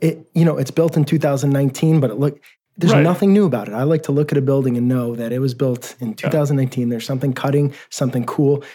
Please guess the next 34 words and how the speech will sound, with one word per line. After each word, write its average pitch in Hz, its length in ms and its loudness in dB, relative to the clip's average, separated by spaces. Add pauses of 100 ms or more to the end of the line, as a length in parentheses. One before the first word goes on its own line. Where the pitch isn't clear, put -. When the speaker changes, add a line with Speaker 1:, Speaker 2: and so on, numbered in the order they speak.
(100)
Speaker 1:
People 202 260 -2
who 190 80 4
just 165 200 0
rip 143 220 0
off 143 200 -2
old 143 220 0
designs 131 480 0
and, 117 180 -4
and 120 220 -4
replicate, 131 600 -4 (120)
it's - 360 -12 (180)
Speaker 2:
Yeah, 240 180 2
and 214 80 2
I 214 80 2
think 285 180 -4
the 220 60 0
Speaker 1:
I - 40 -14
Speaker 2:
problem 208 220 4
Speaker 1:
don't 156 60 2
Speaker 2:
with 147 100 2
Speaker 1:
like 131 100 -2
it 131 80 -2
as 120 100 -6
a 117 40 -8
developer. 110 360 -8
Speaker 2:
Right. 170 220 0
I 180 100 0
think 262 140 -2
the 240 40 0
problem 196 240 -2
with 160 120 -2
that 151 220 -2
too 180 340 0
is 156 360 -4